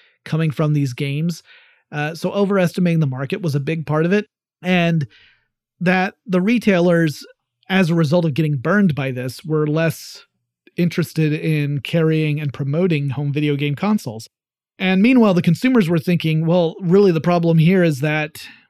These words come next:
I want something that looks a little better." The arcades had been getting better and better. The arcade games had been getting better and better,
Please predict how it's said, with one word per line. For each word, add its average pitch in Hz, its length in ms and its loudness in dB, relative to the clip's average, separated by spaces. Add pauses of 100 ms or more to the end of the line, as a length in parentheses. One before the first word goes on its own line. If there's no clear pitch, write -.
(380)
I 160 120 -2
want 185 260 0
something 175 400 0
that 151 160 -2
looks 175 240 0
a 180 40 2
little 156 280 2
better." 156 380 -2
The 131 180 -4
arcades 220 600 0
had 156 180 -2
been 151 140 0
getting 147 260 -2
better 139 280 -4
and 135 140 -4
better. 123 420 -8 (120)
The 135 80 -6
arcade 135 360 -2
games 151 320 -2
had 117 100 -8
been 117 120 -8
getting 113 220 -10
better 110 220 -10
and 110 120 -12
better, 113 280 -12